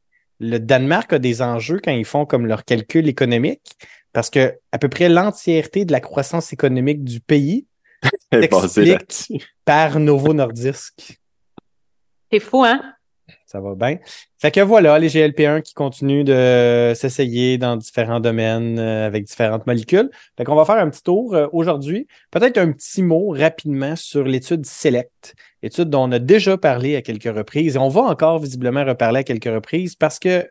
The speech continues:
Speaker 1: bien que pas encore publiée, commence à faire beaucoup de bruit. Fait que l'étude SELECT, si vous vous souvenez pas, c'est l'étude de, en fait, d'innocuité cardiovasculaire du sémaglutide chez les patients non diabétiques. Donc, une première grosse étude d'envergure dont l'objectif est pas juste de voir des chiffres sur des balances ou d'autres affaires comme ça,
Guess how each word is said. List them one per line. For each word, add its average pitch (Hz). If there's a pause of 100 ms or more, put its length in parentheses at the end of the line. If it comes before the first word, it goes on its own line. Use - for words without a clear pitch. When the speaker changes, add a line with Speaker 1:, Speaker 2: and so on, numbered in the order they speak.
(300)
Speaker 1:
bien 202
que 165
pas 185
encore 180
publiée, 139 (320)
commence 180
à 156
faire 160
beaucoup 147
de 151
bruit. 135 (400)
Fait 135
que -
l'étude 180
SELECT, -
si -
vous 123
vous 123
souvenez 131
pas, 165
c'est 143
l'étude 139
de, 113 (460)
en 104
fait, 131
d'innocuité 147
cardiovasculaire 160
du 143
sémaglutide 117 (540)
chez -
les 117
patients 135
non 147
diabétiques. 120
Donc, 120
une 120
première 160
grosse 131
étude 147
d'envergure 139
dont 131
l'objectif 135
est 135
pas 175
juste 190
de 131
voir 131
des 123
chiffres -
sur 127
des 113
balances 113
ou 113
d'autres 113
affaires 113
comme 101
ça, 175